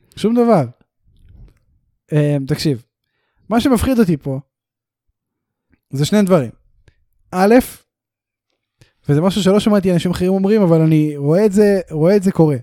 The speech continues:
אני חושב שיש ללוגן פול יותר סיכוי לנצח ממה שאנשים חושבים. שתי סיבות. א', בכל הקרבות הלכאורה פייק שלהם,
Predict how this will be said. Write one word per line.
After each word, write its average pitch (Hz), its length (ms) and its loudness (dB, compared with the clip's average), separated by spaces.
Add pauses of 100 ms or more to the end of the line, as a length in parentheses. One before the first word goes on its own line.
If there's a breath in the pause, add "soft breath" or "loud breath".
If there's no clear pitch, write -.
(1500)
אני 160 140 4
חושב 220 340 2
שיש 214 320 0
ללוגן 190 340 4
פול 190 220 2
יותר 180 220 0
סיכוי 175 260 -4
לנצח 170 380 -4
ממה 156 140 -2
שאנשים 143 280 -6
חושבים. 117 340 -6 (640)
שתי 226 200 2
סיבות. 214 380 0 (100)
א', 202 240 2 (2250)
בכל 196 320 2
הקרבות 240 460 2
הלכאורה 175 880 0
פייק 226 300 0
שלהם, 139 340 -4